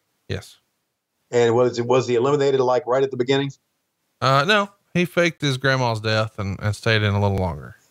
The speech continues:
Speaker 2: Jesus. 'Cause I, I've never watched Survivor, and I'm thinking when I saw him, I'm thinking when I first saw him, it's like, "This little guy won Survivor? Come on."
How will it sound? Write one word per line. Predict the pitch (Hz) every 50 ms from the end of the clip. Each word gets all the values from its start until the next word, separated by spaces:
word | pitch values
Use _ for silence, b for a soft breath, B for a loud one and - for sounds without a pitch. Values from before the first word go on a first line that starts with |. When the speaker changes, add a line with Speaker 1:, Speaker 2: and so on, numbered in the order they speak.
| _ _ _ _ _ _ _ _ _ _ _ _ _ _ _ _ _ _ _ _ _ _ _ _ _ _ _ _ _
Speaker 2:
Jesus. | - 90 90 90 85 87 _ 113 _ _ _ _ _ _ _ _ _ _ _ _ _ _ _ _ _ _ _ _ _ - _ _ -
'Cause | - 156 151
I, | 170 185 202 196 180
I've | 185 185
never | 208 208 170 160
watched | 151 170 185 160 - -
Survivor, | 143 - 143 156 175 170 143 131
and | 123 127
I'm | 131 123
thinking | 123 - 156 156 151 147 131
when | 127 123 120
I | 113
saw | 113 - 147 151 165
him, | 156 131 123
I'm | 120 120 123
thinking | - 147 143 127 131 117 117
when | 117 120 120
I | 117
first | - - 139 127 -
saw | 135 127
him, | 120
it's | 113 113 -
like, | 117 104 - _ -
"This | 135 190 - -
little | 269 240 233 190
guy | 131 123 127 160 170
won | 147 131 147 151 143
Survivor? | - - 110 98 95 95 104 117 139 196 202 208 _ _ _ _ _ _ _ _ _ _ _ _ _ -
Come | - - 185 131
on." | 113 90 80 - - 82 82 82 -